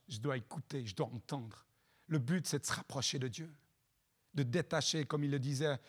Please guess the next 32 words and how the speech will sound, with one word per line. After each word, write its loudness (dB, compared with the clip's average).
tu -6
disais 0
juste, 0
frère. -4
Tu -6
disais, 6
Ésaïe, 4
c'est -2
quoi 0
déjà, 2
quarante, 2
combien ? 0
Cinquante-trois ? 0
Cinquante-huit. 0
Le 4
bon 2
jeûne 0
que -2
je 0
préconise, -6
c'est -6
donner -4
à -2
manger -4
à -2
ceux -8
qui -8
ont -6
faim. -16
C'est -18
complètement -16
ridicule. -8